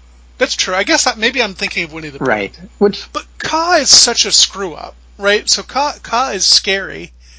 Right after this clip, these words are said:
Speaker 1: but Sc-, Kaa is also completely inept at actually killing and eating Mo-, Mowgli.
Speaker 2: Yeah, it's hard to see. It's hard to say whose side, uh, the, the Cheshire Cat is on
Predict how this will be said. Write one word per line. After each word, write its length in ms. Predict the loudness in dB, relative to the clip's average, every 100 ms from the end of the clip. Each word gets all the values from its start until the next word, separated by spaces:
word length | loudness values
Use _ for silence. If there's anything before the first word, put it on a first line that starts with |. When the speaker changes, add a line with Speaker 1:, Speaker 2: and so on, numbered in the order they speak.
| -20 -20 -20 -12
Speaker 1:
but 140 | -8 0
Sc-, 340 | 0 0 -10
Kaa 260 | -2 2 2
is 140 | 2
also 640 | -2 0 0 -2 -6 -8 -14 -20 -20 -20 -20 -20 -14
completely 500 | -12 -8 -6 -2 0
inept 600 | 0 -2 -4 -6 -12 -12 -10
at 340 | -6 -6 -6 -6
actually 640 | -4 -4 -8 -10 -12 -12
killing 340 | -6 -4 -4 -8
and 100 | -6
eating 260 | -6 -6
Mo-, 220 | -14 -20 -20
Mowgli. 380 | -18 -16 -16 -20 -20 -20 -20 -20 -20 -20 -20 -20 -20 -20 -20 -20 -20 -20 -20 -20 -18 0
Speaker 2:
Yeah, 220 | 2 2
it's 160 | 0 -2
hard 180 | -4
to 60 | -4
see. 420 | -4 -4 -2 -2 -4
It's 160 | -12
hard 180 | -4 -4
to 60 | -2
say 220 | -2 -2
whose 320 | 0 0 0
side, 540 | -2 -2 -2 -2 -6 -12 _ _ _ _ _
uh, 460 | -8 -6 -6 -8 -12 _ -20 _ _ _ _ _ _ _ _
the, 360 | -8 -6 -4 -6 -10 _ -8
the 120 | -6
Cheshire 420 | -2 -2 0 -2
Cat 320 | 0 0 0
is 120 | -2
on 320 | -4 -4 -6